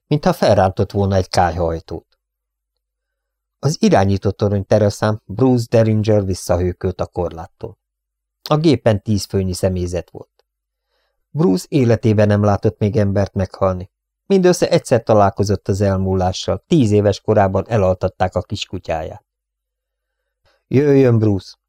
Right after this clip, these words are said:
szólt rá Craig Harriman. Arca rezzenéstelen, szemre hidegen hagyta a baleset. „Meg akart ismerkedni a Memphis Belle tisztjeivel, nem?” „Úristen, mi történt?”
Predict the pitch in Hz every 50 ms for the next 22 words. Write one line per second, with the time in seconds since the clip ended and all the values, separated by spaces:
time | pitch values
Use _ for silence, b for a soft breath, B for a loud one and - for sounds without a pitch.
0 | _ _ _ _ _ _ _ _ _ _ _ - - 113 107 104 104 104 104 98
1 | 92 - - 113 101 95 - - 104 95 92 - 90 90 - _ _ _ _ _
2 | _ _ _ _ _ _ _ - 180 190 185 - - 113 107 107 104 98 - 95
3 | 95 95 92 85 - - - 87 90 87 104 113 _ _ _ _ _ _ _ -
4 | - - 127 113 110 117 113 123 113 98 92 92 92 92 87 92 90 87 _ -
5 | 92 87 87 87 85 80 - - - - - _ _ _ _ _ _ _ _ _
6 | _ _ _ _ _ _ _ _ _ _ _ _ _ _ - 139 123 123 120 120
7 | - 131 123 - - 127 - - - 117 117 - - 123 117 117 123 120 123 120
8 | 113 107 - - 110 104 101 110 - - - - 117 95 - - - 80 90 95
9 | 85 85 82 85 101 135 165 175 180 - _ _ _ _ _ _ _ _ _ _
10 | _ _ _ _ _ _ _ _ _ _ _ _ _ - 208 202 165 120 - -
11 | - 170 180 220 262 240 - - 107 98 90 - - 95 87 - _